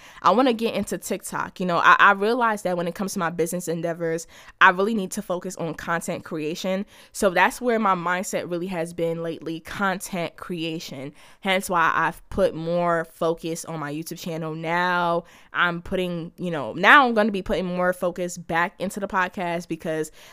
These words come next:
although I have not uploaded, what, five or six months, the podcast has been doing pretty well. Like, I was shocked the fact, I was shocked at the fact that damn near almost every single day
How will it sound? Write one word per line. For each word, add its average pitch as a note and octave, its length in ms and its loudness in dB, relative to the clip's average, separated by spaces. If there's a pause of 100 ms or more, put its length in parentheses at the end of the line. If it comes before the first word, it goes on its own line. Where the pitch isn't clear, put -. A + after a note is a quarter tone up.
(100)
although F#3+ 400 4
I F#3+ 140 6
have F#3 260 -4
not E3+ 460 -2
uploaded, D#3 920 -2 (460)
what, F3 260 -8
five F#3 340 4
or F#3 60 0
six F3 200 -6
months, F3+ 300 -4 (220)
the D#3 100 -4
podcast D4 480 0
has G3 180 0
been F3+ 160 -4
doing D3+ 380 -4
pretty A#3 260 0
well. D#3 360 -4
Like, E3 320 2 (500)
I A4+ 220 12
was D#4 120 4
shocked A#3 440 2
the G3+ 100 0
fact, G3+ 400 2
I C#4+ 140 12
was F4+ 120 4
shocked A3+ 380 0 (220)
at G3 180 4
the F3+ 100 -2
fact F3+ 360 -2
that E3+ 360 -4
damn A3 360 2
near G#3 180 2
almost G3 400 0
every F#3 240 -2
single F#3 320 -2
day E3 260 -2